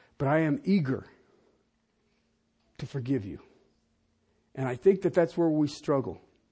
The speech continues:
We know we want to forgive. We don't want to carry that thing, that bitterness. Because that's what it is. Unforgiveness is bitterness.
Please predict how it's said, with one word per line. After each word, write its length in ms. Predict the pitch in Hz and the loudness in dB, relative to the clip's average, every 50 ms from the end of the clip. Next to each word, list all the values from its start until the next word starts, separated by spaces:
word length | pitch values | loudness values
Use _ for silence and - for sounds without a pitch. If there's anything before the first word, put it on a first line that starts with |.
| _ _ _ _ _ _ _ _ _ _ _ _ _ _ _ _ _ _ _ _ _ _ - | _ _ _ _ _ _ _ _ _ _ _ _ _ _ _ _ _ _ _ _ _ _ -4
We 100 | 143 147 | -2 2
know 180 | 151 180 226 269 | 4 6 6 6
we 120 | 262 240 | 4 4
want 200 | 214 208 214 208 | 2 4 4 2
to 80 | 196 - | 2 0
forgive. 460 | - 160 143 147 156 123 90 - - - - _ _ _ _ _ _ _ _ _ _ _ _ _ _ _ _ _ _ | -2 -2 0 2 0 0 0 -4 -10 -20 -20 _ _ _ _ _ _ _ _ _ _ _ _ _ _ _ _ _ _
We 80 | 160 226 | 2 6
don't 100 | 311 349 | 6 6
want 140 | 381 359 - | 6 6 4
to 160 | - - - | 0 -2 0
carry 220 | 170 151 131 127 | 2 2 2 2
that 200 | 117 113 107 - | 0 -4 -6 -8
thing, 320 | - 120 139 196 269 262 - - - _ _ _ _ _ _ _ _ _ _ _ _ _ _ _ _ _ | -6 -2 -2 0 0 -2 -4 -8 -16 _ _ _ _ _ _ _ _ _ _ _ _ _ _ _ _ _
that 300 | - 208 - - - - _ _ - | 0 0 0 -4 -12 -20 _ _ -10
bitterness. 760 | 147 117 - 196 202 180 196 196 220 302 339 - - - - - - _ _ _ _ _ _ _ _ _ _ _ _ _ _ _ _ - | -8 2 6 8 8 10 8 8 6 4 2 0 -2 -10 -18 -20 -20 _ _ _ _ _ _ _ _ _ _ _ _ _ _ _ _ -2
Because 200 | 214 185 277 254 | 2 4 6 6
that's 160 | 359 349 - | 6 8 8
what 120 | 311 262 | 8 8
it 60 | 233 | 8
is. 180 | 269 320 220 202 | 8 6 8 8
Unforgiveness 640 | 285 370 339 - 254 180 190 294 339 294 240 - | 8 8 8 4 4 4 4 4 4 4 2 0
is 100 | 160 135 | -2 -4
bitterness. 640 | 117 110 180 240 254 185 123 - - - - - - | 4 6 6 6 8 6 2 0 -4 -10 -16 -18 -20